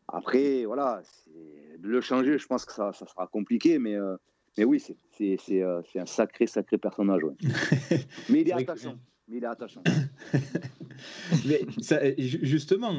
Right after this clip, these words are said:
Speaker 2: euh, alors, t-, on, on parlait en antenne tout à l'heure avant l'émission, euh, de ton rôle de conseiller et, euh,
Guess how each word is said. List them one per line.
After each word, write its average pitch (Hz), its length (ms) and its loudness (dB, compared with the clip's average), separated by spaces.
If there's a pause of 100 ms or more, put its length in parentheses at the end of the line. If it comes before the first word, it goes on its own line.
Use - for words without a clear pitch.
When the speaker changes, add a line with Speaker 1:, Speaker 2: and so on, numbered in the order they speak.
Speaker 2:
euh, 117 960 2
alors, 117 200 0
t-, - 140 -6 (260)
on, 143 120 0
on 135 280 4
parlait 156 240 4
en 135 100 0
antenne 131 360 -2
tout 139 120 -4
à 127 40 2
l'heure 131 140 2
avant 117 180 -4
l'émission, 120 480 -2 (460)
euh, 110 680 2
de 110 80 2
ton 123 180 4
rôle 127 160 4
de 117 80 2
conseiller 131 840 2
et, 131 40 4
euh, 110 1300 0